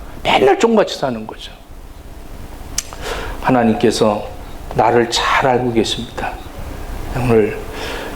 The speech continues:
하나님을 아버지라고 부를 수 있는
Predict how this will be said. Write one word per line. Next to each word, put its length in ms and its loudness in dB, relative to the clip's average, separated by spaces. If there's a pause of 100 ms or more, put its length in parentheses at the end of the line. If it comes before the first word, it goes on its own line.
(140)
하나님을 680 6
아버지라고 640 6
부를 200 4
수 160 0
있는 320 4